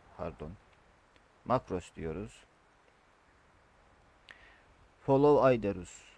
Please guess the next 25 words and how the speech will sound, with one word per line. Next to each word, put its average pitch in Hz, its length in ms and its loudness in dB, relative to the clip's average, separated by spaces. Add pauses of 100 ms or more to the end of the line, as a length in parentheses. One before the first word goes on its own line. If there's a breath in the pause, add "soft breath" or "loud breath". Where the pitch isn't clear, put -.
(180)
Assist 123 520 -6
Aiderus. 110 520 -2 (140)
Cast 131 280 -4
Sequence 117 580 -8
Reset 117 400 -6
five. 120 380 0 (400)
Earthshock. 120 460 -2 (960)
Koma. 113 460 0 (120)
Lightning 104 500 -4
Bolt. 101 260 -8
Lightning 92 360 -10
Bolt - 100 -20
vesaire. - 420 -14 (680 loud breath)
Şimdi 139 480 -2 (160)
Follow 143 340 4
Aiderus. 143 540 2
Aiderus 123 560 0
şu - 160 -12
Paladin. 104 420 -2 (140)
Paladin'i 110 400 -2
takip 87 360 -4
et 71 160 -10
diyor. - 240 -18 (400)
Assist 123 340 -6
Aiderus. 104 540 -4